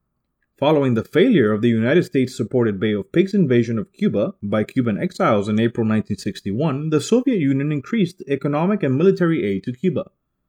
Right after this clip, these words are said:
In August nineteen sixty-two, the Soviets and Cubans started constructing intermediate and medium-range ballistic missile complexes on the island.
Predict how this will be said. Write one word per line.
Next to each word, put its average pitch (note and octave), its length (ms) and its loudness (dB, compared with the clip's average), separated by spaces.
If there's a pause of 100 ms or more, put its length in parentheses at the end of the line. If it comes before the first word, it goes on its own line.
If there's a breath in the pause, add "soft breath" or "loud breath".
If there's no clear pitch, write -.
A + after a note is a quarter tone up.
(680)
In A#2+ 120 2
August F3+ 320 2
nineteen C#3 320 0
sixty-two, A2+ 640 -4
the F#2 100 -6
Soviets G#3+ 560 0
and C3+ 240 -4
Cubans G2+ 440 -2
started G3+ 400 0
constructing E3+ 680 -2
intermediate D3 720 0
and B2 220 0
medium-range C#3 720 2
ballistic D#3+ 460 0
missile C#3+ 420 0
complexes C3+ 640 -4
on A#2+ 160 -2
the C#3+ 120 -2
island. D3 420 -2